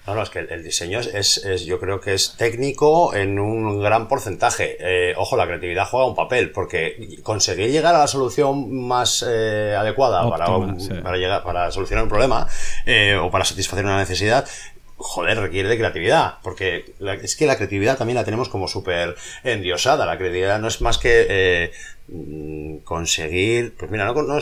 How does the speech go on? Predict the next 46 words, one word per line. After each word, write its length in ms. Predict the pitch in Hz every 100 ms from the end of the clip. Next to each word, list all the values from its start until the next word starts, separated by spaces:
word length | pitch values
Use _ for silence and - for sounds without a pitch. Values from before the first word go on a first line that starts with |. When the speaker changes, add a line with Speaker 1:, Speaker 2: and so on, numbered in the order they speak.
| 104
Speaker 1:
no 160 | 143 160
me 120 | 160
acuerdo 200 | 139 135
ahora 100 | 123
mismo 200 | 123 120
de 40 | 110
la 60 |
definición 380 | 101 107 101 117
exacta, 260 | 95 123 101
había 160 | 98
un, 100 | 110 123
unas 280 | 117 104
cuantas 220 | 92 98 92
definiciones 360 | 90 90 98
muy 140 | 82 82
chulas, 300 | 127 107 65 - - -
pero 140 | - 113
vamos, 180 | 139
al 80 | 104
final 380 | 98 101 127 156 -
es, 320 | 131 135 -
eh, 800 | 95 87 87 85 82 80 80 76
conseguir 640 | - 87 - 78 92 139 139 - - - -
buscar 500 | 87 85 - 117 127
solu-, 320 | - 104 90 -
o 80 |
sea, 120 | 107 107
encontrar 280 | 92 104
la 40 | 120
solución 340 | 143 135 -
más 140 | 143 139
adecuada 500 | 139 160 160 175 175 - - - - - -
pasando 360 | 120 113 131 151
por 100 | 170
los 80 | 151
caminos 260 | 135 147
que 60 | 170
no 60 | 160
ha 40 |
pasado 240 | - 92
nadie. 320 | 90 90 71 -
O 40 |
sea, 140 | -
la 80 | 92
creatividad, 420 | 90 87 90 110
l-, 360 | 127 117 110 110